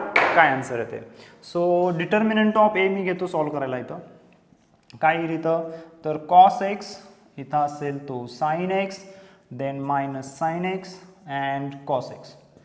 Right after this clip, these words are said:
Okay, आणि जर आपण solve केला determinant काय होईल? Cos into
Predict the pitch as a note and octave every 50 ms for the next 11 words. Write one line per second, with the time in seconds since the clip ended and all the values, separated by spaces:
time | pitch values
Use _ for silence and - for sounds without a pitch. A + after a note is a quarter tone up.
0 | _ _ _ _ _ _ _ _ _ _ _ - - G3 F#3 D#3+ - - - -
1 | - - - - C#3 D3 D#3+ E3+ F3 F3 F3+ F3 D#3 F3 G3 G3+ F#3+ F3+ G3+ G3+
2 | G3+ G3+ G3 F#3 F#3+ G#3 G3+ G3+ G3+ G3+ G#3 G3 G3 F#3+ F3+ E3 F3 E3 E3 D#3
3 | D#3 D#3 D#3 - - - - - F#3+ G3 G3 F#3+ F#3 F3+ F3+ F3+ - - - -
4 | - - - F3 F#3 - - G#3 G3+ F#3 G3